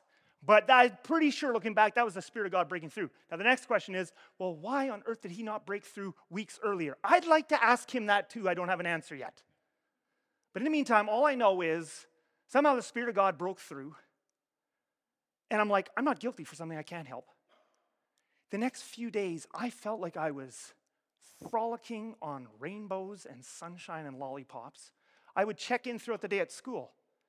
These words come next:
and I'd be like, "Am I thinking about the Lord's name in vain?" And then I would think it, but it wouldn't worry me, and I was free. You say, "What on earth does that have to do with Romans twelve?"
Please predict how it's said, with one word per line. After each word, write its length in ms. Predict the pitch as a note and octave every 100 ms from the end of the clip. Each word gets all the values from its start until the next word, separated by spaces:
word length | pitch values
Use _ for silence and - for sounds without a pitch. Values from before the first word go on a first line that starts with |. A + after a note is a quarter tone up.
| _ _ _
and 100 | D#3
I'd 80 | D#3+
be 100 | D#3
like, 420 | D#3 C#3 - - _ _ _ _ _ _ _ -
"Am 80 | C3
I 40 |
thinking 200 | - D3+
about 140 | D#3+
the 80 | D3
Lord's 180 | D3+ C#3
name 160 | E3+ A#3+
in 60 |
vain?" 200 | B2 G#2+ -
And 120 | D#3+
then 60 |
I 60 | D3+
would 140 | C3+
think 260 | - C#4 B3
it, 80 | C3
but 80 | D3+
it 80 |
wouldn't 200 | C#3+ D#3+
worry 260 | C#3+ B3 A3
me, 260 | B2+ F#3 - _ _ _ _ _
and 120 | F3+
I 120 | D3+ D#3+
was 180 | G#3
free. 240 | - - C#4
You 1700 | - _ _ _ _ _ _ _ _ _ _ _ _ _ _ _ _
say, 200 | - F#3 D3+ _ _
"What 140 | B3 - -
on 140 | B3 - -
earth 220 | G#3+ -
does 140 | D#3
that 100 | F3
have 160 | F3+ E3+
to 80 | E3
do 60 |
with 120 | D3+ C3+
Romans 260 | D3 C3
twelve?" 260 | - A#2+